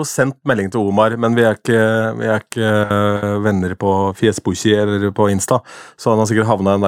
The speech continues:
der, den der baggen hans med folk som gnåler om gratisbilletter. Det var ikke det som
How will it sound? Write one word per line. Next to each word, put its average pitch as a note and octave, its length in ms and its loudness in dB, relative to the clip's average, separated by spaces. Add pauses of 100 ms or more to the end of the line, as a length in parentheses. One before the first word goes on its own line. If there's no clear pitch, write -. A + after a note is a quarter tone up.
der, G2 1000 -4
den G2+ 180 -4
der F#2+ 320 0 (320)
baggen F#2+ 240 0
hans G2+ 320 0
med G2+ 480 0 (400)
folk A2 220 0
som G#2+ 260 0
gnåler G#2 320 2
om G#2+ 60 2
gratisbilletter. G#2 680 0
Det A2+ 80 -8
var A2 120 2
ikke B2+ 120 0
det G#2+ 100 2
som B2 100 0